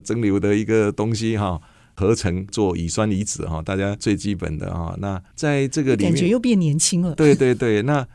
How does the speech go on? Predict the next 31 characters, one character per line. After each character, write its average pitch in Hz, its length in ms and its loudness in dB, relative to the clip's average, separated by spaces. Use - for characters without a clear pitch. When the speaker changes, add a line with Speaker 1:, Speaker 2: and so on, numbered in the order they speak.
Speaker 1:
化 180 160 2
工 160 220 0
里 110 80 2
面 135 140 0
的 113 100 2
最 127 220 0
基 120 160 -4
本 92 180 -4
的 85 160 -2
就 107 180 -2
是 90 380 -4
这 104 180 -4
个 85 400 -8
蒸 110 260 -4
馏、 101 200 -2
分 107 280 -4
离、 85 340 -6
Speaker 2:
嗯。 190 420 -4
Speaker 1:
结 98 300 -2
晶、 101 420 -4
纯 87 260 -6
化 95 300 -4
这 110 140 -4
几 - 180 -14
个。 - 160 -12
这 175 140 0
些 160 160 4
基 156 180 -2
本 92 220 -2
功 117 240 -2
呢， 95 260 -2